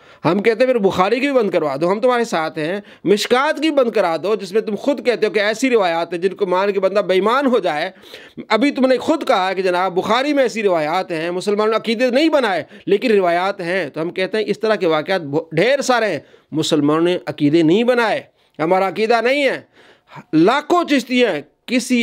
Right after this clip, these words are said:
एक चिश्ती ने भी ये कलमा नहीं पढ़ा, मतलब इनका अकीदा नहीं है। गलत इस तरह के जो है वाक़यात हैं, तो गलत वाक़यात पर भोंडी बात करना कि इनका बुनियादी अकीदा है, लानत हो ऐसे शख्स पर। आप अलैहिस्सलाम फरमाते जो किसी पर कुफ्र का फतवा लगा और वो काफिर नहीं तो कुफ्र उस पर लौट आएगा।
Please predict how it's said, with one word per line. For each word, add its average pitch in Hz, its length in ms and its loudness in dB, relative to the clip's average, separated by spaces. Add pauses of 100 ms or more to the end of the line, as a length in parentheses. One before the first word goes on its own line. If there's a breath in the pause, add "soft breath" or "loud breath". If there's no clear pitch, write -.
एक 220 460 2
चिश्ती 175 400 -4
ने 175 100 2
भी 170 100 0
ये 170 80 4
कलमा 156 340 0
नहीं 165 200 2
पढ़ा, 151 200 0
मतलब 147 240 -2
इनका 151 260 -2
अकीदा 151 340 2
नहीं 196 220 2
है। 180 80 0
गलत 208 320 0 (220)
इस 151 120 -4
तरह 165 160 2
के 160 140 -2
जो 147 100 0
है 160 100 2
वाक़यात 147 500 -2
हैं, 180 80 -2
तो 156 80 0
गलत 208 340 0
वाक़यात 135 480 -2
पर 165 260 -2 (440 loud breath)
भोंडी 202 680 2 (260 loud breath)
बात 208 300 0
करना 196 300 2
कि 202 100 0
इनका 220 240 2
बुनियादी 262 460 2
अकीदा 269 380 0
है, 240 300 -4 (460)
लानत 185 480 -2
हो 170 80 4
ऐसे 156 200 -2
शख्स 156 240 -4
पर। 190 220 0 (380 loud breath)
आप 165 160 2
अलैहिस्सलाम 190 320 2
फरमाते 180 400 2
जो 208 160 2
किसी 226 220 -2
पर 240 160 0
कुफ्र 285 300 -2
का 233 140 0
फतवा 175 300 -2
लगा 156 220 0
और 170 160 0
वो 180 80 0
काफिर 180 320 -2
नहीं 226 180 2
तो 214 140 -2
कुफ्र 175 260 -6
उस 151 100 0
पर 175 160 0
लौट 147 280 0
आएगा। 110 380 -4